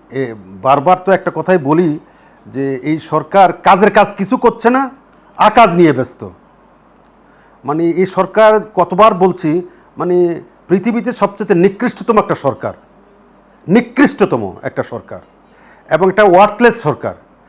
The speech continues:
এই সরকার জানে না যে তার কাজ কি, তার মূল কাজটা কি। তার মূল কাজ হচ্ছে স্বৈরাচারকে ধরা।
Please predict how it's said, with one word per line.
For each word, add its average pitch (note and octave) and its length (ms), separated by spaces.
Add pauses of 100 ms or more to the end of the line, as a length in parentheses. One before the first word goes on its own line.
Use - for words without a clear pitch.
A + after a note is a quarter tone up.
(180)
এই F#3 100
সরকার G#3 380
জানে G3 240
না G#3+ 180
যে F3+ 120
তার F#3 280
কাজ D#3+ 160 (140)
কি, A2+ 100 (800)
তার G3+ 120
মূল A3+ 220
কাজটা F#3+ 380
কি। G2 200 (1120)
তার F#3+ 160
মূল G#3 280
কাজ G#3+ 260
হচ্ছে C4 520 (800)
স্বৈরাচারকে G#3+ 760
ধরা। E3+ 380